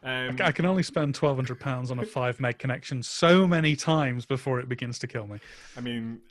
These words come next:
Speaker 1: uh, pff, yeah, absolutely. But you know what? I don't feel so sorry for the venues on the whole, because I actually think there's the potential for them to have more flexibility. You know, one of the things that we know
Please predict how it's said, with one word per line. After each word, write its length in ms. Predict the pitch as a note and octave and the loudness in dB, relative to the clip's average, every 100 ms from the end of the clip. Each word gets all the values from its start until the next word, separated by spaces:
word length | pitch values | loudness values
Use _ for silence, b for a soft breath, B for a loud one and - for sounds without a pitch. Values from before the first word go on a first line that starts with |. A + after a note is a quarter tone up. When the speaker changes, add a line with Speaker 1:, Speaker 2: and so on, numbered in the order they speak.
| - | -14
Speaker 1:
uh, 120 | B2 - | -14 -14
pff, 280 | - - - A2+ | -20 -20 -16 -10
yeah, 180 | A2 G2 - | -10 -10 -12
absolutely. 580 | A#2 - A2+ G#2+ G2+ F#2 - - | -12 -10 -8 -8 -8 -12 -16 -10
But 340 | F3+ F3+ F3+ | -6 -6 -8
you 100 | D#3+ | -12
know 200 | F#3+ G#3+ | -8 -6
what? 380 | G#3+ A3 A3 A3 _ _ b b b | -6 -4 -4 -6 _ _ b b b
I 60 | |
don't 280 | F#3+ B3 B3 | -10 -10 -8
feel 140 | - G2+ | -8 -8
so 200 | - B2+ | -8 -10
sorry 260 | - G#2+ | -10 -12
for 140 | - G2+ | -12 -20
the 60 | |
venues 600 | - D#2+ F2+ F2+ F#2+ D3 _ _ _ _ _ _ _ _ _ _ - | -18 -18 -20 -20 -20 -20 _ _ _ _ _ _ _ _ _ _ -8
on 240 | D#3+ D#3+ | -6 -6
the 80 | C#3 | -8
whole, 560 | - E2 D#2 A2 C#3+ _ b b b b | -8 -10 -10 -14 -18 _ b b b b
because 260 | D#3 - E3+ | -14 -10 -8
I 60 | |
actually 300 | F3 F3+ - | -8 -10 -12
think 420 | C#3+ - C#3+ C3 B2+ | -12 -12 -12 -14 -12
there's 220 | C#3 C#3 - | -12 -12 -16
the 80 | |
potential 500 | C#3+ D3 C3+ B2 C3+ | -14 -12 -10 -10 -12
for 100 | B2 | -14
them 200 | B2+ C3 | -14 -16
to 140 | A#2+ C3 | -18 -18
have 380 | - C3 C3 - _ _ _ _ _ | -12 -12 -12 -18 _ _ _ _ _
more 200 | C#3 G3 | -10 -8
flexibility. 720 | A3 C3 - - G2 F2+ - - | -8 -10 -14 -16 -14 -16 -16 -14
You 140 | C#3+ | -10
know, 100 | C3+ | -8
one 140 | C3 G#3 | -8 -8
of 80 | |
the 80 | G#3+ | -10
things 260 | G#3 G3 E3+ | -10 -12 -10
that 140 | D3 | -12
we 160 | D3+ D3+ | -12 -12
know 680 | C#3+ C#3+ C3 B2 B2 A#2 | -10 -8 -6 -6 -8 -10